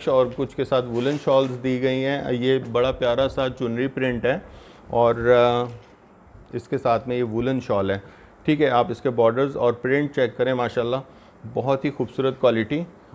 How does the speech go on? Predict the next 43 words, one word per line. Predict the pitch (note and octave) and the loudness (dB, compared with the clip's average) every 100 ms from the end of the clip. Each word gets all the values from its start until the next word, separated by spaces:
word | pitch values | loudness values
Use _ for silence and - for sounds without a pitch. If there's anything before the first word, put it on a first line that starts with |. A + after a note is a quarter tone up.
| - | -4
और | A#2+ A2+ A2+ | 0 0 0
अच्छे | A#2+ - - | -6 -4 -2
prints। | C3 B2+ C#3 E3+ - - - - - - - - - - - - - - - - - - - | -2 0 -2 -2 -8 -20 -20 -20 -20 -20 -20 -20 -20 -20 -20 -20 -20 -20 -20 -20 -20 -20 -8
ये | A#2+ C3 | 0 0
इसके | B2 C3 | 2 -2
साथ | A#2 A#2+ | 2 2
धन-, | A#2 A#2 B2 | 0 -4 -4
अ, | B2 A#2+ A#2 A2+ A2+ - | -2 0 2 2 -2 -6
sorry | - B2+ A#2 A2+ | -4 0 0 -2
धनक | G#2 A#2+ A#2+ | -4 -4 -2
कह | B2+ | 0
रहा | A2+ C#3+ | 0 -2
हूँ, | - - - - | -6 -18 -18 -2
ये | B2 | 0
woolen | A#2+ C#3 D3+ C#3+ | 4 4 4 2
shawl | C3 G2+ | 0 0
है | F#2+ | -2
इसके | F#2 A2 | -4 -6
साथ | G2+ G2 F#2+ | -2 -2 -2
में। | B2 | -4
Body | A2+ A#2 C3+ | 0 0 0
पे | C#3 | -2
बड़े | C3 B2 | 0 2
आराम | A#2+ G#2+ A2 | 2 0 -2
से | A2+ C#3+ | -2 0
ये | C3+ | 2
wrap | A2+ A2+ | 4 2
हो | C#3 | 2
जाती | C#3 C3 C#3 C#3+ | 2 2 2 -4
है | D#3 - - - - | -4 -10 -20 -12 0
और | A#2 A#2 A#2 | 2 4 2
सर्दियों | - A#2+ A#2+ B2+ | 2 -2 -2 -6
के | B2+ | -4
हवाले | B2+ A#2 A2+ | -4 -2 -2
से, | A2+ B2 | -2 -2
winter | A2+ G#2+ C3+ | -2 -2 -2
के | C3+ | -2
हवाले | B2+ A#2 G#2 | 0 0 0
से | G#2 - | -4 -6
अच्छा | A2 - C3+ | -6 -2 -2
material | B2+ B2 B2 B2+ | -2 -2 0 2
होता | B2 A2+ | 0 0
है। | B2+ | 0